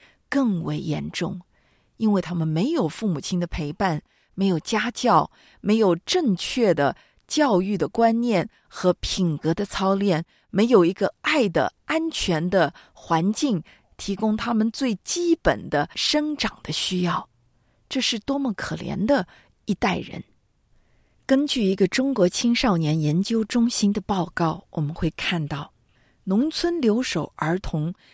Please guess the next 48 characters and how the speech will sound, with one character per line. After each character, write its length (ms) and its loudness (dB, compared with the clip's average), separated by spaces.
成 280 0
长 300 -2
面 260 2
临 160 -2
着 140 0
社 480 2
会、 420 2
心 440 -4
理、 280 -4
教 360 2
育 200 -2
等 400 2
等 280 -2
多 220 0
方 240 -2
面 220 2
的 100 -4
问 240 0
题。 320 -8
第 100 2
一 120 6
个 180 2
呢， 180 2
就 120 2
是 140 2
留 240 2
守 200 -2
儿 200 0
童 260 -2
他 160 -6
们 80 0
的 200 2
意 240 2
外 280 2
伤 320 0
害 280 -2
是 220 0
凸 260 -2
显 340 -4
的。 200 -6
在 180 2
过 180 6
去 160 -2
的 100 0
一 160 0
年 280 2
当 240 -2
中， 260 0